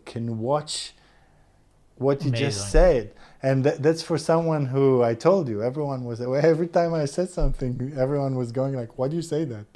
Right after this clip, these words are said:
Speaker 1: Why, why would you say <laughs> such a thing?" And then, you know, all of a sudden, so many people, it, the, the, when they told us the amount of, of people who binged this, this series.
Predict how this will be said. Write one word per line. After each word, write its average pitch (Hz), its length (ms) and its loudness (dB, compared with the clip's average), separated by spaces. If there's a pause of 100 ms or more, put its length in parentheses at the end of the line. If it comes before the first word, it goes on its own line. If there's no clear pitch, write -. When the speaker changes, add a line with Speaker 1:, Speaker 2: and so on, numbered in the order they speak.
Speaker 1:
Why, 139 240 2
why 135 340 0
would 165 240 -4
you 143 120 -6 (420)
say 170 300 8
<laughs> 170 120 6
such - 200 6
a 165 80 10
thing?" 165 500 8 (300)
And 143 200 6
then, 160 500 6 (420)
you 123 100 -2
know, 156 180 4
all 139 200 6
of 143 120 2
a 135 60 2
sudden, 139 800 0 (1200)
so - 680 -4
many 143 240 -2
people, 147 480 0
it, 113 200 -4
the, 117 460 -10
the, 120 160 -12
when 120 240 -4 (240)
they 156 200 0
told 151 340 -2
us 135 200 -4
the 117 200 -6
amount 123 420 -6
of, 107 360 -10
of 107 180 -10
people 135 300 -8
who 110 160 -4
binged 131 500 -2
this, - 800 -14
this 107 160 -10
series. 92 600 -10